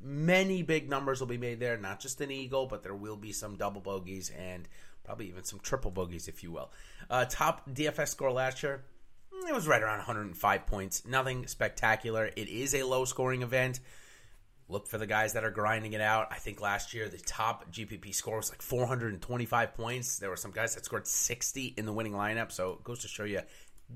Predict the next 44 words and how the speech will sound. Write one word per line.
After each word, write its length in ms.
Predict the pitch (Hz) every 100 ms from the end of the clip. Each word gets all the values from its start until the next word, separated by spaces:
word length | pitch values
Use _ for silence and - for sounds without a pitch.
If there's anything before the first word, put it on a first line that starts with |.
| 123 -
it 140 | 127
is 180 | 101 92
not 460 | 95 113 143 -
going 220 | 104 113 101
to 60 |
take 220 | - 104
that 160 | 98 92
much 220 | 92 87
this 160 | 92 -
week. 240 | 104 - - - - -
It 60 | 160
is 80 | 160
a 40 |
hundred 360 | - 240 277 240
and 120 | 202
forty-four 360 | 196 180 165
players 340 | - 143 135 120
in 80 | 107
this 120 | 101
field, 260 | 143 147 151 - - - - - - -
twelve 300 | - 156 151 -
players 340 | 139 120 -
short, 460 | - - 151 123 123 -
uh, 260 | 104 95
of 160 | 92 -
last 380 | 87 117 123 -
week's. 240 | 120 113 - - -
There's 260 | 147 131 -
no 380 | 131 143 156 170
one 360 | 180 135 107 85 -
in 100 | 104
the 80 | 117
world's 320 | 117 117 104
top 240 | - 113 -
ten 220 | 117 101
here 240 | 101 98
playing 340 | 82 104 95 87
this 180 | 85
week. 200 | 98 92
They 140 | 90 92
are 100 | 85
all 260 | 139 143
gearing 400 | 131 120 131 127
up 300 | 127 131 -